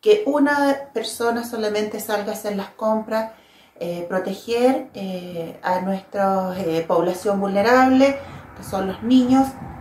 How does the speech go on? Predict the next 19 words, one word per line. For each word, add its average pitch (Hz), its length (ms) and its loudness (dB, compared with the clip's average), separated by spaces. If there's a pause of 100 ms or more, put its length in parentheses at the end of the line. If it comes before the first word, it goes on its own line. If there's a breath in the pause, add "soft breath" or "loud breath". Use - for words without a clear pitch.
y 214 180 -2
las 220 300 -2 (120)
personas 202 640 -4
adultos 185 440 -4
mayores. 180 420 -6 (1080 loud breath)
Eh, 180 280 -6
para 196 200 2
las 196 120 -2
personas 311 540 -2
en 262 80 0
situación 233 500 0
de 247 120 2
discapacidad 220 920 -4 (300)
también 220 680 -4
hay 202 160 -2
recomendaciones 202 880 -8
que 247 100 -12
mantener 202 520 -2
presente. 170 640 -12